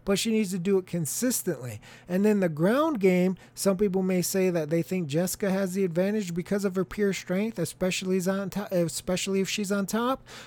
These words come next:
where I'm like, I think Rose is slick from the top or the bottom. And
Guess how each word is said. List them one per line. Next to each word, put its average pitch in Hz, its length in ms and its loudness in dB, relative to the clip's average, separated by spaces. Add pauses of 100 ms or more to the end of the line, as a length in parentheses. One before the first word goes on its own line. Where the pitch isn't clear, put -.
(140)
where 175 200 4
I'm 185 240 -2
like, 196 220 2
I 180 140 0
think 190 260 -4
Rose 175 380 4
is 175 120 0
slick 220 380 0
from 185 160 -8
the 160 100 -2
top 185 380 -4
or 190 160 0
the 208 100 0
bottom. 233 480 -2 (120)
And 175 400 2